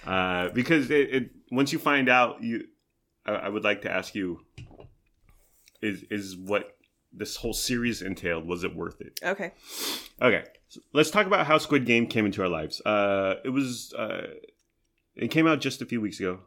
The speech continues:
Speaker 1: mid-September. Same with Smoked Brisket. Hmm.
Speaker 2: Oh.
Speaker 1: Yes.
Speaker 2: Coincidence?
Speaker 1: Yes. Uh, we popped on Netflix on the, it was the weekend,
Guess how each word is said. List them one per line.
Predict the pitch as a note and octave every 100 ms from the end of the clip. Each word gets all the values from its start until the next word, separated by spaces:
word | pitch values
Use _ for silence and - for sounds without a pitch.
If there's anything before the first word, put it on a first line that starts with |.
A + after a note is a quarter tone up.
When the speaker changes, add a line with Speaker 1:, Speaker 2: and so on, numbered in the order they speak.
| _ _
Speaker 1:
mid-September. | F#2+ F#2+ - G2 F#2+ F#2
Same | F2+ E3+ E3
with | D#3+
Smoked | D#3+ D3+ D3+
Brisket. | D#3 - C#3+
Hmm. | B2+ D3+ C#3+ C#3+
Speaker 2:
Oh. | E3 B3+ A#4 -
Speaker 1:
Yes. | - D2+ - _
Speaker 2:
Coincidence? | - D#3+ D3 - G3+ - - _ _ -
Speaker 1:
Yes. | - - - _ _ _ _ _ -
Uh, | F2+ E2+ F2
we | B2+
popped | C3 C3+ C3+
on | C3 A#2+ A2
Netflix | A2 - F#2+ E2+ -
on | F#2+
the, | F#2+
it | F#2+
was | G#2+ G#2
the | G2+
weekend, | G2 G2+ D#2+ D#2